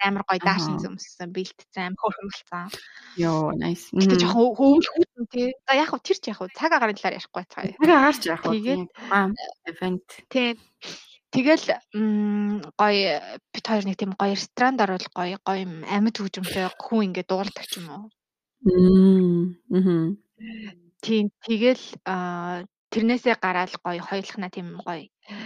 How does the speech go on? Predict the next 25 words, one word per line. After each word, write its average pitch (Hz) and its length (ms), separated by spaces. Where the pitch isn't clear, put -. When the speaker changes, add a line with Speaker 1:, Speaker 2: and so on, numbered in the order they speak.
Speaker 1:
аа, 165 560
wild 240 480
юм 226 100
хийвэл 196 300
надад 180 160
амар 180 220
гоё 180 100
сонирхолтой 190 400
санагддаг. 185 460
Одоо 202 180
ингээд 196 240
жишээлбэл 220 460
ингээд 180 240
би 254 120
тийм 233 180
хосороо 349 400
тийм 254 220
буудлахын 277 580
юунд 233 80
очиж - 240
бууд-, 214 320
буудаж 269 320
үзье 196 240
амар 196 160
хүсдэг. - 320